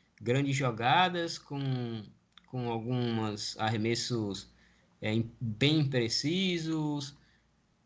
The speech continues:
é, mas o que se, a gente vê, assim, de uma forma geral, é, é a,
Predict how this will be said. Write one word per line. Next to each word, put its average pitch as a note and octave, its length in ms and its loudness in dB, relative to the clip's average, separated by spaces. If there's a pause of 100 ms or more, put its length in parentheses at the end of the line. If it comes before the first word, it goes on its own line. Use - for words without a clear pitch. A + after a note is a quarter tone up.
(140)
é, G#2 260 -4
mas E3 720 2 (240)
o D3+ 140 -4
que G#3 300 -2
se, D#3+ 400 2
a D#3+ 40 2
gente D#3+ 300 -4
vê, C3+ 280 2
assim, C#3 220 -2
de C3 60 2
uma C3 80 2
forma C3 260 2
geral, C3 460 4
é, C#3+ 200 -4
é C3 200 -2
a, B2+ 260 -2